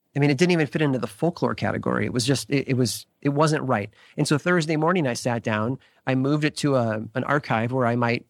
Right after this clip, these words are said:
you know, mine it for something later, and started a brand new episode,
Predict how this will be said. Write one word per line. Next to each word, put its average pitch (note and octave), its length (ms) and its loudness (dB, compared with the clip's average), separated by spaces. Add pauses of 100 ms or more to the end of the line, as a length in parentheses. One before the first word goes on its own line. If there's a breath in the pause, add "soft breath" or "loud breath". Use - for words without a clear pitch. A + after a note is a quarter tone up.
you C3+ 80 -2
know, B2 100 0
mine A#2 320 2
it A#2 120 -4
for A#2+ 140 0
something A2+ 360 0
later, A#2 380 2 (320 soft breath)
and B2+ 260 0
started C#3 360 0
a D3 80 2
brand C3+ 220 0
new C3+ 120 2
episode, - 420 -4